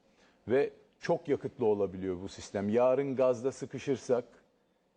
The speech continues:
siyasi nedenlerle Rusya ile İran'la bir takım sıkıntılar olup da gaz vanası kapatıldığı zaman mahalli ısıtma olduğu takdirde hemen başka bir yakıta geçebilirsiniz.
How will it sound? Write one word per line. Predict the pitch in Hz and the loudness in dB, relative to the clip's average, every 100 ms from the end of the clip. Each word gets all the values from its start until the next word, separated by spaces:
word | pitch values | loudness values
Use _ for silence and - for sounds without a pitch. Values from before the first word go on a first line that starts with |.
| - | -16
siyasi | - 117 117 113 139 | 0 2 2 0 -2
nedenlerle | 131 120 117 120 117 117 113 113 | 2 2 2 2 2 2 4 2
Rusya | 120 - - 110 | 0 -8 2 2
ile | 110 113 113 | 4 2 2
İran'la | 120 120 117 113 110 107 | 0 2 2 0 0 -2
bir | |
takım | 113 110 - 110 | 0 -2 -2 -8
sıkıntılar | - - 117 117 110 | -6 -4 -4 2 2
olup | 110 110 110 - | 2 -2 -2 -2
da | |
gaz | 101 113 113 107 | 2 2 0 0
vanası | 104 101 101 | -2 -4 -4
kapatıldığı | 107 - 104 117 95 113 101 | -4 -2 -2 -4 -2 -2 0
zaman | 98 98 151 190 _ _ _ - | 0 0 -2 -4 _ _ _ -4
mahalli | 104 104 123 131 160 131 | -2 2 2 2 0 0
ısıtma | 110 107 120 | -2 -4 0
olduğu | 107 101 92 95 | 2 0 -2 -6
takdirde | - 92 - 110 95 120 170 - _ _ _ | -4 -4 -4 -8 -2 0 0 -4 _ _ _
hemen | 139 127 101 | -2 0 0
başka | 95 - 107 95 | -2 -2 -4 -2
bir | |
yakıta | 95 82 - 95 | -4 -6 -2 -2
geçebilirsiniz. | 87 - 87 80 80 - 87 151 - | -2 -4 -6 -4 -8 -8 -8 -8 -12